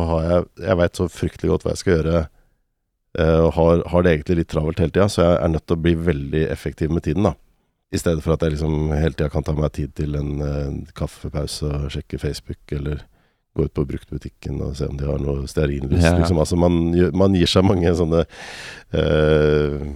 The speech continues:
Speaker 1: ja, man gjør mange ting som ikke akkurat er relevant for prosjektet man jobber med, hvis man har god tid, da.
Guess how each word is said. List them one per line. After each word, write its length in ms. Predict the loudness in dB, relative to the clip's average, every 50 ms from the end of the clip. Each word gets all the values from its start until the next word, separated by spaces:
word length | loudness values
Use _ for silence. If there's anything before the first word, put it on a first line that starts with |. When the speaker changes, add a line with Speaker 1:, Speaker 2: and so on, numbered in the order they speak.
| -14 -18 _ _ _ _ _ _ _ _ _ _ _ _ -4
Speaker 1:
ja, 160 | -2 -2 -2 0
man 200 | 0 0 2 4
gjør 140 | 4 2 2 2
mange 180 | 2 2 0
ting 160 | 0 -2 -2 -2
som 120 | -2 -2 -4
ikke 260 | -2 0 0 0 0 0
akkurat 360 | -2 -4 -2 -2 -2 -2 -2 -4
er 220 | -4 -2 -2 -4 -8 -10 -14 -8 -6
relevant 400 | -4 -2 -2 -2 -4 -4 -6 -8
for 100 | -8 -6
prosjektet 320 | -4 -4 -4 -4 -2 0 0
man 140 | 2 4
jobber 160 | 2 4 4 4
med, 160 | 4 4 2 0 -8 -10
hvis 140 | -8 -4 0
man 80 | 0 2
har 60 | 2
god 180 | 2 0 0 0
tid, 140 | 0 0 0
da. 60 | -2